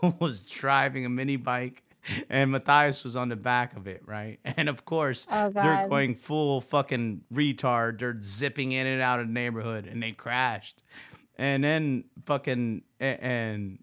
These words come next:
Speaker 1: and Thias was out of it. He's like, "Dog, where'd my helmet go?" And, <laughs> and Disno's like, "You weren't wearing a helmet, fool." <laughs>
Speaker 2: Oh, my God.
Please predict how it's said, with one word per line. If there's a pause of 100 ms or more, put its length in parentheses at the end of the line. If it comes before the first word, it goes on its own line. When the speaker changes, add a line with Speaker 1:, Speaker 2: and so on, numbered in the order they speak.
(140)
Speaker 1:
and
Thias
was
out
of
it.
He's
like, (520)
"Dog, (500)
where'd
my
helmet
go?" (160)
And, (140)
<laughs>
and (260)
Disno's
like, (540)
"You
weren't
wearing
a
helmet,
fool." (240)
<laughs> (180)
Speaker 2:
Oh,
my
God.